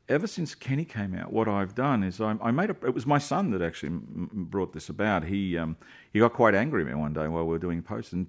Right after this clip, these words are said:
t-, told me that he was sick of Kenny. He didn't want to hear anything ever more about it. He didn't want me talking about it at the home. He said, "Everything in our family is Kenny this, Kenny that." <laughs> And it has been. The bloody film was ten years ago, and it's still,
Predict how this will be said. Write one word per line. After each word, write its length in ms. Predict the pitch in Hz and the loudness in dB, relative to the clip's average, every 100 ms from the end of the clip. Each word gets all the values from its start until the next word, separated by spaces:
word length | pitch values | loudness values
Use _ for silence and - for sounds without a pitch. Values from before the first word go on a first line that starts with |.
| - | -8
t-, 100 | - - 98 - | -12 -8 -10 -2
told 180 | 113 | 0
me 60 | 120 | 2
that 100 | 113 | 2
he 40 | 110 | -2
was 120 | 101 | -4
sick 200 | - 151 | -8 -12
of 80 | - | -10
Kenny. 320 | 73 73 78 | -6 -6 -8
He 80 | - | -6
didn't 160 | 90 101 | -2 -2
want 100 | 95 | -2
to 40 | |
hear 100 | 95 | -2
anything 220 | 92 92 | -4 -4
ever 160 | 90 90 | -4 -4
more 220 | 90 92 | -4 -4
about 240 | 85 87 90 | -2 -2 0
it. 60 | |
He 60 | 90 | 0
didn't 80 | 95 | 0
want 100 | 98 | -2
me 80 | |
talking 320 | 92 95 90 90 | -2 -2 -2 -2
about 240 | 87 87 | -2 -2
it 80 | 87 | -2
at 100 | 87 | -6
the 80 | 82 | -6
home. 200 | 87 90 | -6 -6
He 60 | |
said, 160 | 90 95 | -4 -2
"Everything 280 | 98 110 104 | -2 -2 -2
in 100 | 92 | -4
our 100 | 90 | -6
family 320 | - 87 87 | -6 -4 -4
is 80 | 78 | -6
Kenny 300 | - 82 85 | -10 -10 -8
this, 200 | 80 76 | -8 -10
Kenny 240 | - 78 | -12 -10
that." 240 | 78 85 82 | -8 -10 -10
<laughs> 60 | 85 78 - - - - - | -14 -16 -20 -20 -20 -20 0
And 140 | 110 | 4
it 60 | 120 | 6
has 180 | 175 226 | 4 2
been. 220 | - 76 | -2 -2
The 160 | 98 95 | -2 -2
bloody 280 | 131 160 | -2 0
film 200 | 85 101 | -2 -4
was 80 | 69 | -4
ten 240 | - 95 78 | -4 -2 0
years 180 | 123 | -2
ago, 200 | 87 71 | -4 -4
and 80 | 76 | -4
it's 100 | 78 | -6
still, 360 | - 113 82 | -4 -2 -2